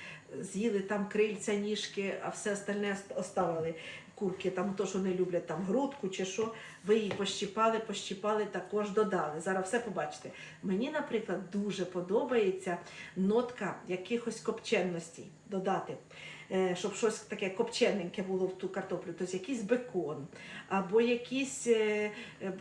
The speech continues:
б-, е, буженинку, чи як її назвати, і щось таке запечене м'яско, чи з печі,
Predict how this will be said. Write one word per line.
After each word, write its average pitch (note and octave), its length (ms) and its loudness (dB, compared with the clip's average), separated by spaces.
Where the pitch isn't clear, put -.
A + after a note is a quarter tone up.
б-, F3+ 100 0
е, F#3+ 460 2
буженинку, A3 800 4
чи - 160 -4
як G3 260 0
її F#3 120 2
назвати, F#3 580 0
і F#3+ 100 0
щось B3 200 2
таке A3 260 0
запечене G#3+ 680 2
м'яско, F3+ 520 0
чи G#3+ 180 -2
з G#3+ 60 -4
печі, G#3+ 720 -2